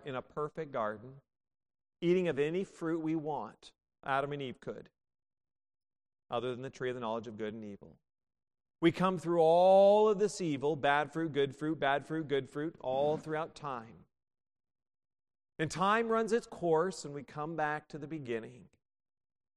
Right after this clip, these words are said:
or the end of it, of humanity and the eternity for thus who, for those of us who know the Lord. Look with me at Revelation chapter twenty-two, verse two.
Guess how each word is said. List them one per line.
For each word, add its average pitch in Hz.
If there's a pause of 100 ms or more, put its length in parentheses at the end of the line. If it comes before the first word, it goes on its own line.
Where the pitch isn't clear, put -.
(360)
or 127
the 127
end 120
of 117
it, 139
of 127
humanity 120
and 110 (140)
the 127 (120)
eternity 131
for 143
thus 123
who, 117 (100)
for 127
those 127
of 110
us 123
who 123
know 120
the 113
Lord. 117 (1200)
Look 147
with 202
me 175
at 151
Revelation 139
chapter 127
twenty-two, 117
verse 107
two. 101